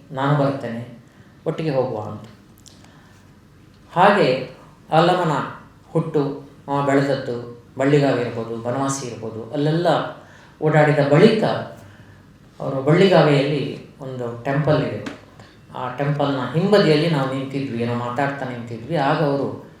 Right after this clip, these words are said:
ಸಡನ್ನಾಗಿ ಒಂದು ಬೇಡಿಕೆಯನ್ನು ಇಟ್ರು, "ನೀವು ನನಗೆ ಅಲ್ಲಮನ ಬಗ್ಗೆ ಕಾದಂಬರಿ ಬರ್ಕೊಡ್ಬೇಕು" ಅಂತ. ನನಗೆ ಗಾಬರಿ ಆಯ್ತು ನಿಜವಾಗಿ.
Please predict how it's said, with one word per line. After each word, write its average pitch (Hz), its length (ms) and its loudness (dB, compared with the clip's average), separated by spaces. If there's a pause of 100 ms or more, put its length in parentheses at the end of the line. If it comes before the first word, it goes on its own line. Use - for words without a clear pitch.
(360)
ಸಡನ್ನಾಗಿ 202 580 4
ಒಂದು 123 440 -6 (460)
ಬೇಡಿಕೆಯನ್ನು 139 600 0
ಇಟ್ರು, 113 360 -16 (360)
"ನೀವು 170 180 0
ನನಗೆ 131 560 -4 (400)
ಅಲ್ಲಮನ 170 360 2
ಬಗ್ಗೆ 147 280 -6
ಕಾದಂಬರಿ 156 440 2
ಬರ್ಕೊಡ್ಬೇಕು" 113 720 -4
ಅಂತ. 98 180 -10 (1900)
ನನಗೆ 170 160 0
ಗಾಬರಿ 170 320 6
ಆಯ್ತು - 280 6
ನಿಜವಾಗಿ. 107 500 -10